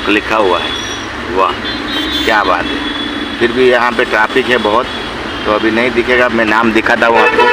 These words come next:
अभी देखो, जा रहा है, जा रहा है, जा रहा है, अपना गाड़ी जा रहा है।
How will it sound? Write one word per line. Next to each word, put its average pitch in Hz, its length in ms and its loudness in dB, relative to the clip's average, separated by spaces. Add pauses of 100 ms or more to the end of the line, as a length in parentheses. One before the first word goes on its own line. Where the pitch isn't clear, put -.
(960)
अभी 104 120 2
देखो, 104 260 2
जा 95 240 2
रहा 92 120 2
है, 90 160 4
जा 107 200 4
रहा 98 120 0
है, - 160 -2
जा 110 180 2
रहा 92 120 0
है, 87 260 -4
अपना 104 140 0
गाड़ी 107 280 2
जा 113 260 2
रहा 113 100 2
है। - 440 0